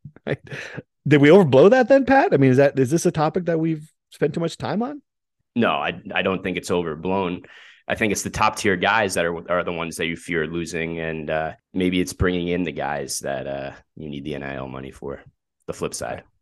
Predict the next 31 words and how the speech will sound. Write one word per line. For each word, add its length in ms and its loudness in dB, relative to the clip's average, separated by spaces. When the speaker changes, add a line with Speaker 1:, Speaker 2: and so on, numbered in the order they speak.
Speaker 1:
<clears throat> 280 -4
Josh 340 -2
in 120 0
Arlington, 420 0
Virginia, 360 -2
has 160 -8
a, 120 -2
uh, 120 -6
that's 200 -4
a, 100 -2
a 80 4
related 480 4
question. 420 -8
His 220 2
point 340 4
is 120 2
that 140 0
there 100 -2
are 40 -2
only 220 2
sixty-five 640 -4
Power 260 0
Five 300 -4
teams, 380 -8
and 140 2
there 100 4
are 40 6
fifteen 600 2
big 260 0
name 260 0
quarterbacks 640 -2